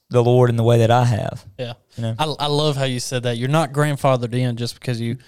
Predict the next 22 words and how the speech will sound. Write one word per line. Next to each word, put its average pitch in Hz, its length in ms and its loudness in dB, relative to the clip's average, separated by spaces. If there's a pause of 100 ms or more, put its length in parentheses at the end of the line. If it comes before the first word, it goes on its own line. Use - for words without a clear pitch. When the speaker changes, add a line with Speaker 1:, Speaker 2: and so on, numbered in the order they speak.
(300)
Speaker 2:
just - 200 -6
'cause 131 140 -4
you 117 60 -6
came 135 280 -6
to 120 60 -6
church 123 360 -2
with 123 140 -2
your 120 80 -4
parents 117 340 -4
or 123 60 -4
your 123 80 -4
grandparents 117 520 -6
or 117 60 -10
somebody. 107 420 -8 (300)
Ultimately, 156 400 0
you 160 240 0
have 180 240 0
to 147 80 -2
make 165 200 0
the 123 60 -12
decision. 123 420 -4 (120)
Speaker 1:
Right. 113 240 0